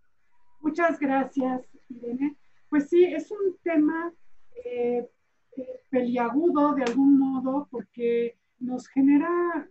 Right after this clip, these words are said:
como, bueno, nos conecta con, con la homofobia. Tenemos, nuestra cultura es una cultura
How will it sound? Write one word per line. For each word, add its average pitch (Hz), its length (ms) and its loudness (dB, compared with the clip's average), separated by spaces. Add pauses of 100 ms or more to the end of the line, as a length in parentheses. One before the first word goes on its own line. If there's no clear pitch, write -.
como, 233 580 -12 (160)
bueno, 311 260 0
nos 233 160 -6
conecta 285 540 0
con, 240 360 -8
con 220 200 -10
la 220 80 -4
homofobia. 226 640 -4
Tenemos, 233 260 -10 (380)
nuestra 233 460 -10
cultura 277 560 0
es 254 140 -8
una 240 220 -10
cultura 226 520 -10